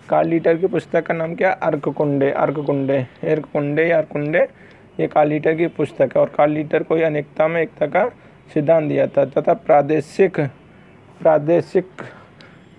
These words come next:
क्षेत्रीय वितरण या प्रादेशिक वितरण का पिता भी कहा जाता है Carl लीटर को। और क्रम बु-, क्रम बु-, क्रमबद्ध भूगोल को किसे कहा जाता है?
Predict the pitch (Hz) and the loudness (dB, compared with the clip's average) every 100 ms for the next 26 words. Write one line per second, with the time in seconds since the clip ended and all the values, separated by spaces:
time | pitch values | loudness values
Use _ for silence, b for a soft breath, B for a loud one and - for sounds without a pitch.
0 | B - - - - 147 - 165 180 170 | B -20 -20 -20 0 0 0 0 2 0
1 | 151 151 - 165 175 180 151 160 147 156 | -2 -4 -2 -2 0 0 2 0 2 0
2 | - - 185 185 156 120 - - 139 135 | -4 -2 0 2 -2 -4 -14 -8 -6 -2
3 | 160 156 - - 151 160 151 156 143 135 | -2 0 -2 -4 -4 -2 -2 -2 0 2
4 | 135 135 160 - 143 131 127 120 123 120 | 0 0 -4 -2 -2 -2 -2 -2 -2 -2
5 | 127 B B B B - 143 - 160 160 | -6 B B B B -2 -2 0 -2 0
6 | 156 156 147 - 143 170 165 160 151 156 | -2 -2 -4 -8 -6 0 0 0 -2 -4
7 | 120 - 160 160 165 160 156 156 165 175 | -8 -4 -2 0 0 0 -2 0 0 -2
8 | 135 175 170 170 165 165 - 185 208 | -2 -2 0 0 2 0 0 0 -2